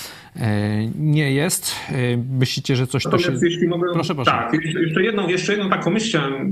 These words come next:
Speaker 2: rzucić, bo dzisiaj czytałem, e, na takim ukraińskim, e, portalu Dialog, e, U A, tam są ciekawe, e, można powiedzieć, wpisy umieszczane. E, no jest informacja od jednego z ukraińskich, m, dyplomatów, to jest, em, że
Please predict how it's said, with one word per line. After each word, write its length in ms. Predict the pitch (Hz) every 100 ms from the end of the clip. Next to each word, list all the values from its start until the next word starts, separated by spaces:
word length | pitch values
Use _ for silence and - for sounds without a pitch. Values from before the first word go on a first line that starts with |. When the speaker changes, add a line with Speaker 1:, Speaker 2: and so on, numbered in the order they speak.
| -
Speaker 2:
rzucić, 360 | 139 151 156 156
bo 140 | 143
dzisiaj 300 | 139 - 170
czytałem, 400 | 156 156 160 156 147 135
e, 480 | 131 135 131 127 131
na 180 | 131 135
takim 300 | 139 - 143
ukraińskim, 640 | 139 156 156 156 143 135 - - - - -
e, 480 | 139 131 131 127 127
portalu 440 | 151 160 170 156
Dialog, 400 | 143 160 151 - -
e, 220 | 135 135
U 180 | 147 139
A, 140 | 170
tam 180 | 160 143
są 140 | -
ciekawe, 720 | 143 156 160 156 143 135 131 131 131 127 127
e, 40 | 127
można 300 | 127 139 135
powiedzieć, 440 | 143 131 - 156 139 -
wpisy 260 | 175 165 156
umieszczane. 680 | 143 - 147 135 170 220 - - - -
E, 100 | 147 147 147 92 87
no 300 | 87 110 208
jest 320 | 226 226 -
informacja 800 | 190 180 196 170 208 214 190 175
od 100 | 170
jednego 380 | 165 165 175 160
z 80 | 156
ukraińskich, 760 | 160 165 170 160 - 139 - -
m, 400 | - 139 135 127
dyplomatów, 560 | 151 147 202 254 160
to 140 | 147 139
jest, 340 | 156 160 -
em, 480 | 151 139 139 139 139
że 400 | - 202 -